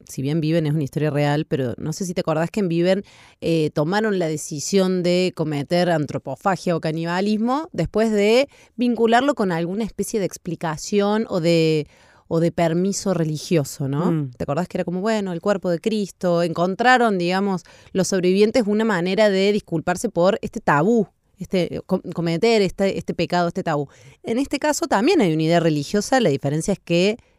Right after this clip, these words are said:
Speaker 1: estas chicas crean su propia religión y generan, que es lo más alucinante, creo, de la serie, lo que le da parte de su estética,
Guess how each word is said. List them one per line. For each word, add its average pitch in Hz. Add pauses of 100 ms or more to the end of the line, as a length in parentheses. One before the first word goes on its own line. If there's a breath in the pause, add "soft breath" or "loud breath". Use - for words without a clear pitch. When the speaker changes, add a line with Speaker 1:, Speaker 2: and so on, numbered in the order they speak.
(140 soft breath)
Speaker 1:
estas -
chicas -
crean 156
su 147
propia 175
religión 190 (440 soft breath)
y 311 (260 soft breath)
generan, 233 (180)
que 233
es 220
lo 175
más 208
alucinante, 160
creo, 160
de 151
la 131
serie, 185
lo 143
que 139
le 143
da 170 (180)
parte 175
de 156
su -
estética, 190